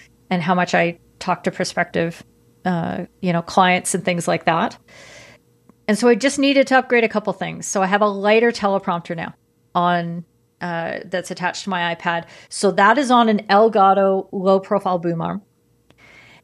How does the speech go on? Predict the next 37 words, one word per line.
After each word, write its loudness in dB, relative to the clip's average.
and 4
that's 4
attached -6
to -2
my -2
desk. -8
So, -2
but 0
I 4
can -4
take -2
the -2
whole 0
teleprompter -2
and -6
the -8
camera -6
off 2
that 2
boom 2
arm -4
and 0
put 2
it 2
on 4
Rick, -6
who's -4
currently -4
in -4
my -4
closet. -2
And -6
I -8
can -6
roll 4
Rick 2
out 0